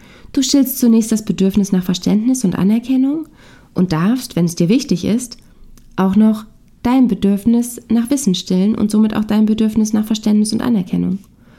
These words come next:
Das gelingt aber nur, wenn du es ernst meinst. Das ist kein Instrument oder keine Methode. "Ich verstehe dich, aber ich sehe es anders", hat noch nie zur Versöhnung geführt. Verstehst du es wirklich?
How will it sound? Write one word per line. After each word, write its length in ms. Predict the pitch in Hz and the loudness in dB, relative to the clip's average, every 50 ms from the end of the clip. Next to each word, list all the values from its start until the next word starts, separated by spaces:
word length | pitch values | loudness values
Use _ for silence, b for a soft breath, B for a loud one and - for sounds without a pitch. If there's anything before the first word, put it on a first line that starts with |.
| b b b b b b b b b b b b b b b b b b b b b _ | b b b b b b b b b b b b b b b b b b b b b _
Das 160 | - 233 220 - | -6 -6 0 2
gelingt 260 | 269 269 277 254 - | 4 4 4 4 2
aber 160 | 240 254 247 | 2 2 4
nur, 260 | 233 240 254 262 247 | 4 6 4 4 4
wenn 100 | 220 220 | 4 4
du 60 | 196 | 2
es 80 | 190 - | 0 0
ernst 340 | - 190 196 190 190 - - | 0 0 0 0 0 -2 -6
meinst. 520 | - - - - - - - - - - - _ _ - - _ _ | -6 -4 -4 -6 -6 -8 -14 -20 -20 -20 -20 _ _ -20 -20 _ _
Das 160 | - 196 185 | -4 -2 -2
ist 120 | 196 190 - | -2 -2 0
kein 200 | - 214 202 - | 0 2 2 2
Instrument 580 | 196 208 208 - 196 185 180 185 202 190 165 | 0 -2 -2 -2 0 2 2 4 2 2 2
oder 160 | 160 - - | 0 -2 -4
keine 280 | - - 185 170 175 175 | -4 -4 -2 0 0 0
Methode. 460 | 170 170 165 - - 190 175 175 - - - - - - - - - - - b b b b b b b b b b b b b b b b b b b - - - - | 0 -2 -4 -4 -6 -6 -4 -4 -6 -8 -12 -16 -20 -20 -20 -20 -20 -20 -20 b b b b b b b b b b b b b b b b b b b -20 -20 -18 -8
"Ich 120 | - 190 - | -8 -2 0
verstehe 460 | 233 220 220 - - 220 247 262 269 | 0 0 2 2 2 4 4 4 4
dich, 260 | 226 262 277 262 - | 4 2 2 2 2
aber 120 | 214 185 202 | 2 2 0
ich 100 | 190 - | 0 0
sehe 200 | - 214 196 190 | 0 2 2 0
es 100 | 190 - | -2 -2
anders", 540 | - 202 214 233 240 247 262 262 - - - - | 0 0 2 2 2 0 0 -2 -4 -10 -16 -18
hat 240 | - - 208 196 185 | -4 -4 -2 0 0
noch 160 | 180 170 165 | 0 0 2
nie 180 | 165 190 196 185 | 2 2 2 2
zur 140 | - 170 156 | 0 -2 -2
Versöhnung 460 | - 151 151 - 160 160 156 156 156 | -2 -4 -4 -4 -4 -4 -4 -4 -4
geführt. 420 | 170 165 - - - - - - - - - - b b b b b b | -6 -8 -8 -8 -8 -8 -8 -10 -14 -20 -20 -20 b b b b b b
Verstehst 400 | b - 196 185 - 220 214 214 | b -6 -2 2 2 2 2 2
du 40 | 214 | 0
es 160 | 190 175 170 | 0 0 0
wirklich? 520 | 185 202 220 220 277 285 320 - - - | 0 0 0 -2 -4 -6 -6 -8 -12 -20